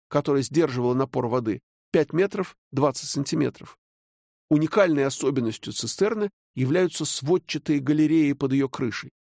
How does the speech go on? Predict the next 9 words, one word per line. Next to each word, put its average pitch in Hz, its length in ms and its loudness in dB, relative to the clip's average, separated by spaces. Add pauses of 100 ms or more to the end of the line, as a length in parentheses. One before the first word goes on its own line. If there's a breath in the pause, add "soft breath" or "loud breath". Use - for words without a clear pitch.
(140)
Если 131 220 0
туда 143 280 0
забраться, 135 600 -2 (240)
то 139 100 2
вид 190 300 -2 (140)
циклопического 151 920 -2
пространства 135 640 -2
внизу 123 400 -2 (300)
производит 143 520 2